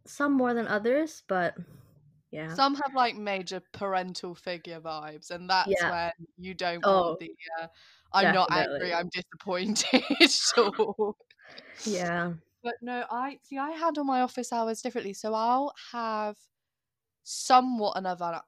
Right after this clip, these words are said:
Speaker 2: of an idea of what I want to write on an essay
Speaker 1: Mm-hmm.
Speaker 2: plan, and I'll have maybe a very brief structure, um, kind of what I think, kind of what I would like to do. And then again,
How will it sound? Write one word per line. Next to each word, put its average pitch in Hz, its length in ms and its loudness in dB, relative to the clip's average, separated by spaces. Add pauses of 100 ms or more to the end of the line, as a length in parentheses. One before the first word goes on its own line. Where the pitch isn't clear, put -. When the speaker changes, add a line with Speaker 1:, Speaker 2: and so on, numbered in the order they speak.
Speaker 2:
of 175 140 -12
an 165 80 -10
idea 160 340 -8
of 160 80 -18
what 156 120 -10
I 151 60 -12
want 147 200 -16
to 151 120 -16
write 90 260 -14 (100)
on 160 80 -14
an 135 120 -14
essay - 180 -18
Speaker 1:
Mm-hmm. 190 100 -4
Speaker 2:
plan, 175 360 -10 (480)
and 180 140 2
I'll 175 200 2
have 170 880 -4
maybe 165 380 -8
a 160 60 -6
very 170 440 -2
brief 156 400 -16
structure, - 720 -12 (500)
um, 165 640 -10 (500)
kind 233 200 8
of 208 120 -6
what 196 120 -2
I 175 80 -4
think, - 500 -14 (320)
kind 170 200 -4
of 165 100 -10 (180)
what 180 220 -8
I 165 140 -4
would 165 140 -14
like 165 260 -12
to - 140 -14
do. 160 300 -14 (420)
And 196 280 -2
then 196 440 4
again, 190 420 -2